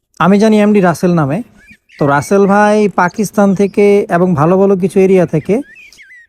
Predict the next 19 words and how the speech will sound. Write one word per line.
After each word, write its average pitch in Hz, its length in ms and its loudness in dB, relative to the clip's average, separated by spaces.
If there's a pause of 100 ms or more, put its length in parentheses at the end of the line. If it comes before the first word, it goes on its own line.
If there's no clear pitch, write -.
(160)
ক-, 135 420 0
কয়েক 175 300 0
পেয়ার 185 220 0
কবুতর 208 400 0
এনেছিল, 190 340 0
তার 175 240 0
মধ্যে 180 360 -2
ইমাম 226 360 2
দিন 202 160 2
ছিল 208 460 2
তার 165 220 -2
বাসার 165 440 -2 (300)
একেবারে 208 400 0
সুপার 214 420 0
কবুতর। 190 380 -4 (840)
তো 170 80 -2
তার 185 280 0
বারোটা 202 380 0
আমি, 220 140 -2